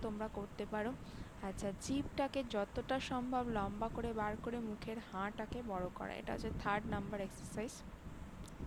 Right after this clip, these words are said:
এটাও খুব ভালো হয়। এখানে এই যে এক্সারসাইজটা করছি আমি, মানে ঠোঁটটাকে ভেতর দিকে ঢুকিয়ে, হাওয়াটাকে ভেতর দিকে ঢুকিয়ে, তো এটা হচ্ছে আমাদের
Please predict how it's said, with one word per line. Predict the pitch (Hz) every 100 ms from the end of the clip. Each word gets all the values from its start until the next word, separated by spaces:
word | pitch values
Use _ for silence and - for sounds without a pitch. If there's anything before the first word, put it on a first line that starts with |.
| - -
এটাও | 214 240 262
খুব | - 254 233 190
ভালো | 196 196 214
হয়। | 190 254 - - - - - - - -
এখানে | 240 277 269
এই | 277 240 247
যে | - 269
এক্সারসাইজটা | - 262 254 254 240 240 185
করছি | 202 196 - 220
আমি, | 196 196 240
মানে | 277 226 208 214
ঠোঁটটাকে | - 208 208 214 208 214
ভেতর | 202 185 202 202
দিকে | 220 - 208
ঢুকিয়ে, | 202 190 - 208
হাওয়াটাকে | 208 185 196 220 226 233
ভেতর | 214 190 196 -
দিকে | - -
ঢুকিয়ে, | 202 - - 247 - - - - -
তো | 240
এটা | 220 247
হচ্ছে | 254 233 -
আমাদের | 247 220 220 233